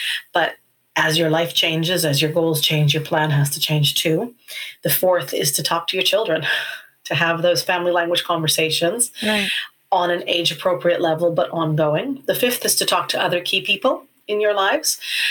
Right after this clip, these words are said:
Speaker 1: Um, I like to say that the parents are the architect of the family language plan, but there are lots of other people involved in help building our children's, build our children's bilingual ability, and they need to know what their job is. They need to know that, you know, for the grandparents,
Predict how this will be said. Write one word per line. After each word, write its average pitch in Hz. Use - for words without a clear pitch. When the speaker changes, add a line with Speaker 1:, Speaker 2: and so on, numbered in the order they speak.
Speaker 1:
Um, 170
I 180
like 175
to -
say 190
that 180
the 180
parents 170
are 196
the 180
architect -
of 202
the 202
family 208
language 196
plan, 220
but -
there 170
are 160
lots 165
of 180
other 170
people 175
involved 160
in 160
help 156
building 165
our 156
children's, 160
build 180
our 170
children's 165
bilingual 160
ability, 175
and 180
they 196
need 208
to -
know 185
what 185
their 190
job 233
is. -
They 175
need 170
to 175
know 202
that, 165
you 190
know, 165
for 190
the 190
grandparents, 185